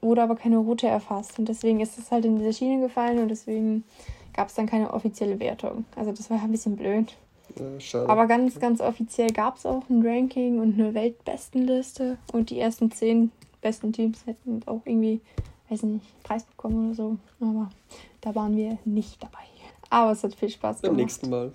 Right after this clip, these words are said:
Speaker 1: <laughs> Ja, wer weiß. Es hat Spaß gemacht. Also wir haben uns auch schon so ein bisschen abgesprochen, beziehungsweise,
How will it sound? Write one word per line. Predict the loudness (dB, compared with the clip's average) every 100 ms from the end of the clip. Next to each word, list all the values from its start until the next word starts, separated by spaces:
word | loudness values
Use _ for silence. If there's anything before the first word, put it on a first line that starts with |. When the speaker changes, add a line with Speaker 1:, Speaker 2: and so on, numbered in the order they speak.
| -12 -12
Speaker 1:
<laughs> | -4 -2
Ja, | -2 -2
wer | -4 -4
weiß. | -8 -10 -18 -16 -16 -16 -18 -20 -20 -16 -14 -16 -18 -8
Es | -8
hat |
Spaß | 2 2 2
gemacht. | 0 -2 -4 -4
Also | -2 0 0 -2 -6 -2
wir | 2
haben | 4 4
uns | 2
auch | 0
schon | 2 2 4
so |
ein | 0
bisschen | -2 -6
abgesprochen, | -8 -10 -4 -4 0 0
beziehungsweise, | 0 0 -2 -2 -2 -2 0